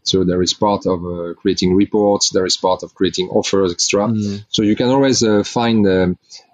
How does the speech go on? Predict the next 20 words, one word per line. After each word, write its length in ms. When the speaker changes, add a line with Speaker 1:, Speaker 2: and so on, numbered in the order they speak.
Speaker 1:
a, 200
a 40
time 280
zone 300
where 220
you 540
have, 240
uh, 200
let's 240
say, 100
for 140
example, 280
four 300
hours 320
of 260
common, 380
uh, 240
working, 460
uh, 140
time, 360